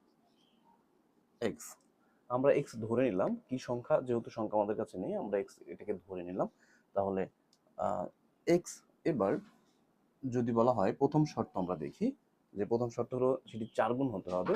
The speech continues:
তার মানে হলো যদি চার গুণ হয় তাহলে সেটি ফোর এক্স। ওকে,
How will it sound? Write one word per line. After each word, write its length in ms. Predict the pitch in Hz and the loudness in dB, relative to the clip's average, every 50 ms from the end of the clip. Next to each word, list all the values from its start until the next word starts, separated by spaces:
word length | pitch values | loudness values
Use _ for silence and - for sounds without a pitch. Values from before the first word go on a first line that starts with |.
| 220 - | 2 2
তার 100 | 113 101 | 2 2
মানে 220 | 98 98 98 104 | 2 0 0 -2
হলো 200 | 101 95 98 92 - _ _ _ _ _ _ _ _ - | -2 -2 -4 -4 -6 _ _ _ _ _ _ _ _ -6
যদি 180 | 110 107 101 | -4 -4 -2
চার 220 | - - 117 120 131 | 2 4 4 4 4
গুণ 240 | 131 123 104 92 | 2 -2 -4 -2
হয় 140 | 92 147 226 | -2 -2 0
তাহলে 260 | 233 165 113 98 98 | 0 0 0 0 0
সেটি 280 | 98 104 - - 101 87 - _ _ _ _ | 0 -2 -2 -2 -4 -4 -4 _ _ _ _
ফোর 300 | - - - 147 120 87 | -20 -2 2 4 4 4
এক্স। 280 | 64 - - - - - _ _ _ _ _ _ _ _ _ _ _ _ _ _ _ _ _ _ _ _ _ _ _ _ - | 4 0 -6 -10 -16 -18 _ _ _ _ _ _ _ _ _ _ _ _ _ _ _ _ _ _ _ _ _ _ _ _ -12
ওকে, 240 | 98 92 - 233 | -12 -4 0 0